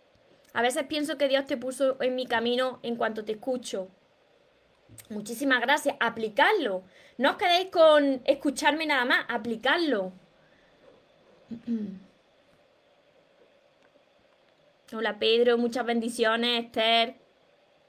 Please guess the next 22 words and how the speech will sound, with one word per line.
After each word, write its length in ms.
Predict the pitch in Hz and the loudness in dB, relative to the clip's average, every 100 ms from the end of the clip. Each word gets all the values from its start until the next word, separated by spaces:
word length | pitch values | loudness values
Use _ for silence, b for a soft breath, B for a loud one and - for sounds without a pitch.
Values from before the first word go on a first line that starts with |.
| _ _ _ _ _ _ _ _ _ _ - b - | _ _ _ _ _ _ _ _ _ _ -20 b 0
Claro. 400 | 233 254 208 185 - _ _ _ _ - | 4 4 4 -2 -18 _ _ _ _ -10
Dice, 200 | 226 233 | -4 0
se 100 | 233 | 0
aprovecha 420 | 214 226 240 294 | 2 2 2 2
porque 200 | 254 254 | 2 0
sabe 200 | 269 262 | 2 2
que 80 | 277 | 2
en 80 | 262 | 4
cuanto 260 | 247 240 | 2 2
te 100 | 233 | 2
busque, 280 | 233 254 311 | 2 2 4
ahí 160 | 254 240 | 4 4
está, 300 | - 311 277 | 4 4 6
lo 120 | 214 | 4
tienes 280 | 233 240 254 | 0 -4 2
comprobado. 540 | 269 233 247 294 220 | 2 4 4 4 4
Claro. 480 | 262 320 359 247 185 b b b b | 4 4 6 6 4 b b b b
Mira, 240 | 233 277 339 | 2 4 4
si 120 | 302 | 2
vosotros 360 | 269 285 302 370 | 0 0 -2 -2
estáis 300 | 370 311 302 | 0 0 2
ahí, 480 | 254 311 294 208 | 4 4 0 -4